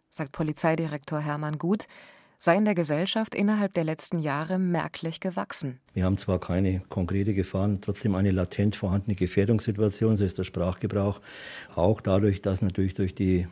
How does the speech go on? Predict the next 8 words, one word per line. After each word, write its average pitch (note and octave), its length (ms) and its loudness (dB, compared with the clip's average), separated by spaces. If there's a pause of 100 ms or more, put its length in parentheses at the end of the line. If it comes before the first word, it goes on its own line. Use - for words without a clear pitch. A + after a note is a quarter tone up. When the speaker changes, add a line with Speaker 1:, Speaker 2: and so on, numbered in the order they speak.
(160)
Speaker 2:
sozialen F#2 520 0
Medien G#2 360 4
sehr A2 200 6
schnell G#2+ 340 6
irgendwelche G2 380 2
Ereignisse G2+ 440 2
verbreitet G2+ 460 2
werden, G2+ 340 2